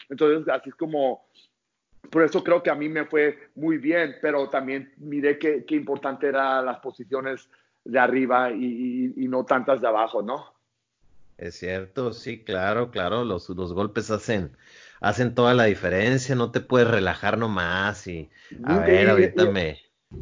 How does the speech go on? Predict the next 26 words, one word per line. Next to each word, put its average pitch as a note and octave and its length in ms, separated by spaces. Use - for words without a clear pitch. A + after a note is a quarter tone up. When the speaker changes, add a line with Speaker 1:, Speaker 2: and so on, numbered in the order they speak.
Speaker 1:
y - 140
esa - 160
es G3+ 80
la, G#3+ 80
Speaker 2:
Ajá. F3 100
Speaker 1:
esa E3+ 140
es G3+ 60
la F#3 140
co-, F3+ 160
esa E3+ 240
es D#3+ 60
la D#3+ 140
cosa, E3 240
es C3+ 120
nunca F3 380
te D#3 100
puedes D3 220
relajar C3 460
ahí, B2 280
¿no? B2 140
Hay, D3+ 320
hay, - 20
hay, C#3+ 520
hay B2+ 160
posiciones E3 680
que, C#3 280